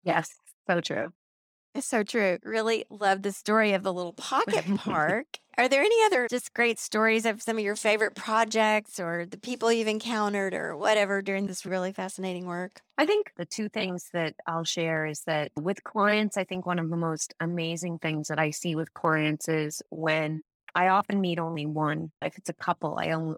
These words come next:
Speaker 1: I'll often meet only one half of the couple. He's into gardening and the other person isn't. Somebody wants to spend the money on it and the other person doesn't agree or whatever. It's so common that happens. And when I see the shift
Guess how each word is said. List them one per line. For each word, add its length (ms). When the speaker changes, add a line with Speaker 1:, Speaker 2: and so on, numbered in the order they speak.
Speaker 1:
I'll 360
often 560
meet 220
only 220
one 420
half 260
of 60
the 60
couple. 420
He's 180
into 200
gardening 460
and 80
the 60
other 140
person 360
isn't. 340
Somebody 340
wants 320
to 100
spend 260
the 60
money 260
on 140
it 100
and 80
the 60
other 120
person 300
doesn't 300
agree 420
or 200
whatever. 540
It's 160
so 420
common 420
that 180
happens. 560
And 500
when 180
I 120
see 320
the 120
shift 580